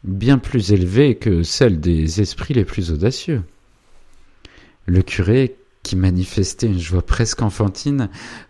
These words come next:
convint alors de catéchiser ce vieillard en conférant avec lui deux fois par semaine. Ainsi, la conversion attribuée à Ursule et à un esprit de calcul sordide fut spontanée.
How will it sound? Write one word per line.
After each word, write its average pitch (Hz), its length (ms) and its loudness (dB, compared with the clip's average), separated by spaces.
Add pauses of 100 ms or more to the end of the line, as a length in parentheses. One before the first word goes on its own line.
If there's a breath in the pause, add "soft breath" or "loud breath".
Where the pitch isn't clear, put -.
convint 123 360 0
alors 127 280 0
de 98 100 -2
catéchiser 117 760 -2
ce - 160 -6
vieillard 90 520 0
en 82 100 -4
conférant 107 460 -4
avec 85 340 -4
lui 127 80 -4
deux 98 140 0
fois 117 240 -4
par 98 160 -4
semaine. 69 540 -8 (760 soft breath)
Ainsi, 95 480 -6 (540 soft breath)
la 82 100 -2
conversion 113 540 -4
attribuée 101 540 -4
à 101 40 0
Ursule 113 600 -6
et 80 140 -2
à 76 60 -4
un 78 160 -4
esprit 101 360 -6
de 95 100 -6
calcul 101 500 -6
sordide 90 580 -8
fut - 200 -16
spontanée. 73 680 -8